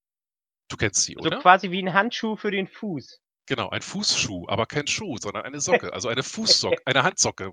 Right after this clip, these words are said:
Speaker 1: eine Fuß-, jetzt bin ich verwirrt.
Speaker 2: Ui, ui, ui.
Speaker 1: <laughs> Ja. Und ja, wir haben die damals, äh, äh, immer auf den Märkten so in Berlin,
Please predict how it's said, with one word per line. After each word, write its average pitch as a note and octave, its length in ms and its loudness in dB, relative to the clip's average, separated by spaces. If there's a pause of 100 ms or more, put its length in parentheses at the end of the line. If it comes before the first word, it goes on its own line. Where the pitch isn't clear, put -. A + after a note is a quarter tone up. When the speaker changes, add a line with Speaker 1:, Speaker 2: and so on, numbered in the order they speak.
(140)
Speaker 1:
eine B2+ 160 -2
Fuß-, - 340 -4 (140)
jetzt C#3 220 0
bin A#2+ 80 -6
ich - 80 -10
verwirrt. E2 380 -14 (600)
Speaker 2:
Ui, B2 240 0
ui, D3+ 220 0
ui. B2+ 340 4
Speaker 1:
<laughs> - 460 -6 (1300)
Ja. E2 120 -6 (640)
Und - 720 2
ja, A2 220 4
wir A#2 180 2
haben A2 160 2
die A2 80 -8
damals, G#2+ 480 2
äh, G2+ 80 -2
äh, F#2+ 460 -2
immer G2 140 2
auf G2+ 120 0
den G#2+ 240 -4
Märkten A2 460 2
so B2 160 -2
in A#2+ 100 -4
Berlin, F3 480 -4